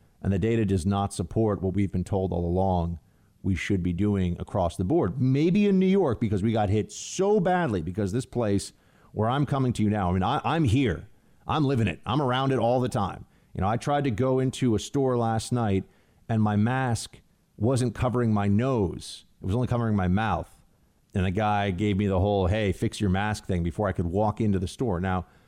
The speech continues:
look, it's a private business, I understand, and I'm, I'm willing to comply because that's what the business has been told to do, and they're,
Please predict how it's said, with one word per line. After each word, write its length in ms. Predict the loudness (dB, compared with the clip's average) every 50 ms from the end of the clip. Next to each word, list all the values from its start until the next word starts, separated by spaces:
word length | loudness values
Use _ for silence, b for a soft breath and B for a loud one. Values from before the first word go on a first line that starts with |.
| b b b -6
look, 200 | -6 -4 -4 -4
it's 80 | -6
a 60 | -6 -6
private 460 | -2 -2 0 0 0 0 -2 -2 -2
business, 340 | -2 -2 0 -2 -4 -2 -2
I 140 | -2 0 0
understand, 420 | -2 -2 -4 -4 -4 -4 -2 -2
and 80 | -2 0
I'm, 180 | -2 -2 -2 -4
I'm 180 | -2 -2 0 0
willing 220 | 2 0 0 0
to 80 | -2 -4
comply 800 | -4 -4 -4 -4 -2 -2 0 0 2 2 0 0 0 0 -2 -4 b b b b b
because 280 | -10 -6 -4 -4 -4 -4
that's 240 | -4 -4 -4 -4 -4
what 120 | -6 -6
the 80 | -6 -4
business 420 | -4 -2 -2 -2 -2 -4 -4 -4 -4
has 120 | -6 -4
been 140 | -4 -6 -4
told 240 | -2 -2 -2 -2 -4
to 60 | -4
do, 260 | -2 -2 0 0 0
and 120 | 0 0
they're, 340 | 0 0 0 -2 -2 -4 b